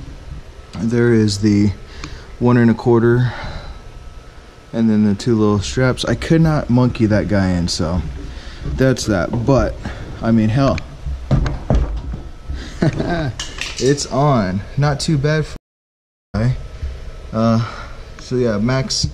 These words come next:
two thousand pounds. Max tongue weight's two hundred pounds. Gross is two thousand. So yeah, I don't think we're gonna be maxing her out by any means, but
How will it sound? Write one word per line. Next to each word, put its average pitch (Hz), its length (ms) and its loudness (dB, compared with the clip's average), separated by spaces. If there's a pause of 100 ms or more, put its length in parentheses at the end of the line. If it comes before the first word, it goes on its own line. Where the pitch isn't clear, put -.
(340)
two 156 140 -4
thousand 123 400 0
pounds. 110 580 -2 (1120)
Max 117 360 -2
tongue 123 340 -2
weight's 87 320 -2
two 147 240 -2
hundred 98 320 2
pounds. 98 500 -2 (480)
Gross 117 600 2 (160)
is 101 120 -6
two 127 200 0
thousand. 82 500 -4 (580)
So 101 520 0 (300)
yeah, 156 220 4
I 135 40 4
don't 127 160 2
think 113 260 0
we're 110 140 2
gonna 110 260 4
be 92 260 0 (560)
maxing 113 460 4
her 104 160 4
out 135 240 4
by 101 140 2
any 101 220 4
means, 104 380 6
but 95 320 0